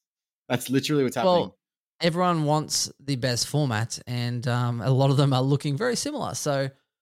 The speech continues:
Speaker 1: Yeah.
Speaker 2: look, it is what it is,
Speaker 1: I
Speaker 2: and
Speaker 1: suppose
Speaker 2: pretty
Speaker 1: when you're
Speaker 2: much
Speaker 1: ranked in the top five hundred, I mean, what else is there?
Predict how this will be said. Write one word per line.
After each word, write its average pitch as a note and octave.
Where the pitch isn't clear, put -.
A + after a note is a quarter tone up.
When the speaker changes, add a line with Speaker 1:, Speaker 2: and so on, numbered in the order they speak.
Speaker 1:
Yeah. -
Speaker 2:
look, C3+
it C#3+
is C#3
what B2
it A#2+
is, B2
Speaker 1:
I -
Speaker 2:
and B2+
Speaker 1:
suppose D3+
Speaker 2:
pretty F3
Speaker 1:
when -
you're -
Speaker 2:
much G#2
Speaker 1:
ranked G2+
in G2
the F#2
top G2+
five F#2+
hundred, F#2+
I F#2
mean, G2
what A2
else F#2+
is G2
there? -